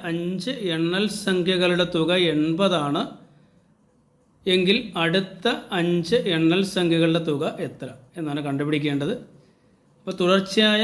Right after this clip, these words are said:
അഞ്ച് എണ്ണൽ സംഖ്യകളുടെ തുക നമുക്ക് തന്നാൽ അതിൻ്റെ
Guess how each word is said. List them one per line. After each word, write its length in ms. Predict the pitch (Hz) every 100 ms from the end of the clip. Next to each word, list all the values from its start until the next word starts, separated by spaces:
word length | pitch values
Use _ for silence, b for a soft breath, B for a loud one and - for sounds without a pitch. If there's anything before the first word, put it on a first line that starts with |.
| 247
അഞ്ച് 360 | 190 190 196 233
എണ്ണൽ 380 | 208 170 180 196
സംഖ്യകളുടെ 560 | 196 196 190 190 190
തുക 260 | 196 175 175
നമുക്ക് 260 | 190 175
തന്നാൽ 580 | 190 185 160 160 156 247 - b b b b _
അതിൻ്റെ 560 | 180 180 202 208 254